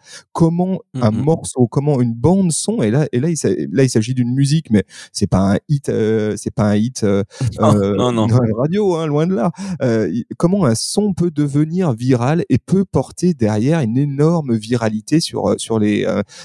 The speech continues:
Speaker 1: euh, sur les plateformes, notamment sur, sur TikTok. On retrouvera la même sur, euh, sur Reels, hein, parce que le son, euh, ce son-là aussi circule du coup sur Reels et les gens créent du contenu sur cette base de son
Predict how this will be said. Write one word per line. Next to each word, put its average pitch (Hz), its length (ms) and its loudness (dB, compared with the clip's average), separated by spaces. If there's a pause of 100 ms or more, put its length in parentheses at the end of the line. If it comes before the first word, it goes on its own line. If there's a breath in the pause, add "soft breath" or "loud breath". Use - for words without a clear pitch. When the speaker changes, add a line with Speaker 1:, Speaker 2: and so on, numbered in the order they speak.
(140 loud breath)
Speaker 1:
euh, 107 80 2
sur 113 140 0
les 104 80 2
plateformes, 127 440 -2
notamment 151 480 0
sur, 95 340 0
sur 98 160 -2
TikTok. - 380 -4
On 117 80 -2
retrouvera 117 420 0
la 101 120 -2
même 127 220 0
sur, 95 280 0
euh, 62 140 0
sur - 240 -2
Reels, 180 240 -2 (100)
hein, 147 80 2
parce 113 160 -2
que - 80 -4
le 107 140 4
son, 131 240 -6 (360 loud breath)
euh, 113 80 6
ce 110 160 2
son-là 120 280 -2
aussi 156 540 0
circule 120 420 0
du 110 80 0
coup 117 160 -2
sur 98 220 -4
Reels 156 180 2 (140)
et - 80 2
les 110 160 0
gens 120 180 0 (320 soft breath)
créent 175 260 4
du 117 120 0
contenu 113 340 -2
sur 113 220 -2
cette 101 160 -2
base 160 260 0
de 117 120 0
son 156 220 -2